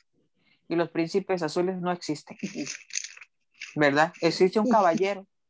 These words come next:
o existe un rey, pero un príncipe azul es de pura pacotilla, porque hay que hasta salvarlos, los bandidos,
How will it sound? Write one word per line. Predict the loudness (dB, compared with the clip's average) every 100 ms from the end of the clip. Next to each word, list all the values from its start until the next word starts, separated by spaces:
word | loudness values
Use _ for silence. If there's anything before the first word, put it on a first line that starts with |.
| _
o | -4 -4
existe | -4 -10 -8 0 0
un | 2
rey, | 0 -2 _ _ -20 -20 _ _ _ -20 -18 -12 0
pero | 2
un | 2
príncipe | 2 2 2 0 2
azul | 0 2 0 0
es | -2 -4
de | -4
pura | -2 2 4
pacotilla, | 4 2 0 -2 -2 -6
porque | -8 -6
hay | -2
que | 0
hasta | 0 0
salvarlos, | 2 4 2 0 -6
los | -4 0
bandidos, | -2 -2 -4